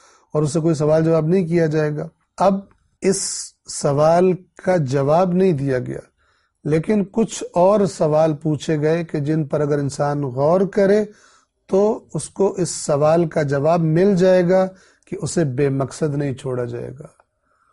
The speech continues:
और वो इंसान की खिलकत के मराहिल हैं कि किस किस मरहले से इंसान गुजर कर इंसान बना है।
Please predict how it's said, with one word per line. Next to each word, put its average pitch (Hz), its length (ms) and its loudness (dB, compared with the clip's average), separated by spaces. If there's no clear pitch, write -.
और 135 140 -4
वो 185 480 0
इंसान 160 600 0
की 185 480 -4
खिलकत 175 760 0
के 180 140 0
मराहिल 139 680 0
हैं 135 260 -12
कि 139 240 -10
किस 226 260 -2
किस - 380 -4
मरहले 156 640 0
से 180 340 -2
इंसान 151 880 -2
गुजर 165 400 2
कर 190 540 0
इंसान 147 580 -4
बना 131 340 -2
है। 120 200 -10